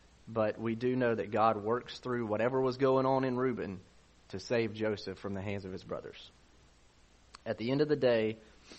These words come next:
God saves Joseph from being murdered,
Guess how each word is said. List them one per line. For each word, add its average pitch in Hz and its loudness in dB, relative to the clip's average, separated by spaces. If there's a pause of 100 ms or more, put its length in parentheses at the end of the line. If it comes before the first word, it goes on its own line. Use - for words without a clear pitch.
(600)
God 110 4
saves 95 -4
Joseph 90 -8
from 95 -10
being 90 -10
murdered, 76 -10